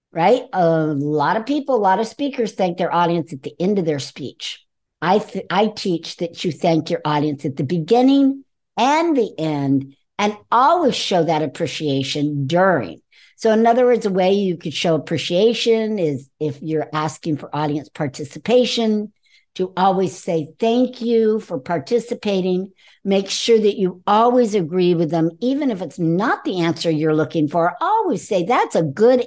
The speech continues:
answer. Not quite what I'm looking for, but that's really a good answer." You never want anybody to feel bad or feel like they made a mistake by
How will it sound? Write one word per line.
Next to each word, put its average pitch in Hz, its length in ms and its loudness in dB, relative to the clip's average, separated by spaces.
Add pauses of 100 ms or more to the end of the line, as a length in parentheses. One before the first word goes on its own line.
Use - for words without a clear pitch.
answer. 185 460 -2
Not 277 280 -4
quite 587 300 -4 (100)
what 359 140 0
I'm 226 200 2
looking 202 300 0
for, 190 300 0 (220)
but 269 220 -2 (260)
that's 523 260 0
really 202 500 2
a 202 100 2
good 160 560 0 (120)
answer." 262 720 -4 (340)
You 226 140 0
never 302 360 0
want 202 200 0
anybody 180 480 0
to 180 140 -6
feel 208 480 2
bad 160 520 0
or 160 140 0
feel 202 300 -2
like 175 200 0
they 170 100 0
made 165 220 2
a 160 40 2
mistake 151 640 -2 (360)
by 147 340 0